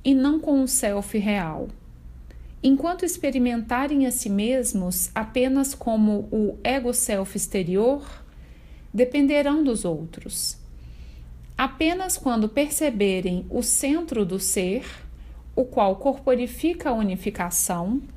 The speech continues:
cessarão de depender dos outros. Então, uma simples discussão realmente torna-se uma questão de vida ou morte, o que explica a intensidade das emoções quando se trata de provar o seu acerto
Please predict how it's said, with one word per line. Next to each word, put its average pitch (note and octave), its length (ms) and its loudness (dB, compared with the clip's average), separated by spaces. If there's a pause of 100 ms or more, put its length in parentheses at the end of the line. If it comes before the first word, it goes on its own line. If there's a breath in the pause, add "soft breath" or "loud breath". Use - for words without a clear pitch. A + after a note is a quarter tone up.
(500 loud breath)
cessarão D#4+ 680 4
de C4 140 2
depender B3 560 2
dos C#4 220 -2
outros. E3+ 840 -4 (840 loud breath)
Então, C#4+ 680 2
uma A3+ 200 4
simples D#4+ 460 0
discussão A3 800 -2
realmente B3 760 2
torna-se C4 560 0
uma C4+ 140 2
questão C4 500 0
de B3+ 160 2
vida C4+ 400 2
ou D#4+ 140 4
morte, G#3+ 720 -2 (380 loud breath)
o A3 80 -4
que C#4+ 140 -2
explica D4 500 0
a C#4+ 60 2
intensidade D#4 880 2
das B3 240 4
emoções G3+ 720 0
quando C#4 300 2
se C#4+ 180 -4
trata B3 400 0
de A3+ 140 0
provar B3 540 0
o C#4 40 -6
seu G#3 280 -2
acerto A3 760 -2